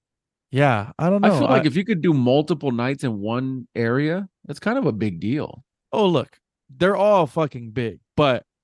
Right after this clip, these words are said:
Speaker 1: when we talk about selling out SoFi six nights in a row, like,
Speaker 2: Yeah,
Speaker 1: there's
Speaker 2: that's
Speaker 1: only a
Speaker 2: huge.
Speaker 1: handful of people that can do that.
Speaker 2: Yeah.
Speaker 1: That's what I mean. Like, I don't even know if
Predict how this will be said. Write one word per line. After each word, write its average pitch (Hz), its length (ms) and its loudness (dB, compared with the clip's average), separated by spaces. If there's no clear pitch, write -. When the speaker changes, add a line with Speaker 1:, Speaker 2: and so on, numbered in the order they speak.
Speaker 1:
when 143 160 -4
we 220 120 -6
talk 180 300 -2
about 127 460 -4
selling 165 540 -2
out 135 220 -6
SoFi 143 920 0
six - 640 -4
nights 131 300 -4
in 131 100 -2
a 120 80 -2
row, 113 280 2
like, 113 320 -6
Speaker 2:
Yeah, - 120 4
Speaker 1:
there's 165 120 4
Speaker 2:
that's 170 100 2
Speaker 1:
only 175 220 0
a 120 100 -4
Speaker 2:
huge. 113 80 -8
Speaker 1:
handful 147 520 -6
of 120 100 -8
people 139 320 -4
that 117 120 -4
can 110 160 -16
do 117 160 -6
that. 101 140 -12
Speaker 2:
Yeah. 80 320 -8
Speaker 1:
That's 143 200 2
what 151 80 4
I 127 100 2
mean. 127 320 -4
Like, 98 420 -14
I 143 120 -2
don't 202 180 0
even 170 420 -4
know 147 300 0
if 123 80 -4